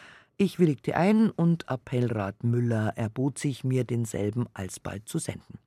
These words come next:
Tags darauf schon stellte sich mir Herr Angsturm vor. Derselbe war mir als guter Redner bekannt und zu präsentieren verstand er sich auch,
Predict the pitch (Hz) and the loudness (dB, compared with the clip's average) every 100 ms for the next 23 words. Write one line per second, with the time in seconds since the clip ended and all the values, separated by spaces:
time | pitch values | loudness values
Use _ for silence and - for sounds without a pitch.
0 | _ _ _ _ _ _ _ _ _ _ | _ _ _ _ _ _ _ _ _ _
1 | _ - 120 123 - - 87 95 - 120 | _ -8 -6 -6 -6 -8 -4 -6 -2 -2
2 | 120 - - - - - 165 175 180 - | -2 -4 -20 -20 -18 -2 2 4 2 0
3 | - 147 143 127 - 113 113 - 107 101 | 0 0 0 0 -2 -2 -2 -6 -6 -6
4 | - - 110 101 95 104 - - 110 104 | -8 -14 -6 -4 -4 -6 -8 -2 0 0
5 | 95 - _ _ - - - - _ _ | -2 -6 _ _ -20 -20 -20 -20 _ _
6 | 170 156 151 - 151 165 165 127 127 135 | 4 6 4 4 2 4 4 4 0 0
7 | 123 107 107 - - 139 131 127 107 113 | 0 -2 -4 -6 -8 -8 -4 -4 -2 -2
8 | 131 - 117 107 110 117 123 127 120 120 | -2 -2 -4 -2 -4 0 0 2 0 -2
9 | 110 110 - 123 120 - 110 110 120 - | -2 -2 -4 -4 -4 -2 -2 0 -2 2
10 | 156 165 160 147 143 - 143 147 143 135 | 4 6 4 2 -2 0 0 2 0 -2
11 | 151 - 185 180 | -4 6 6 6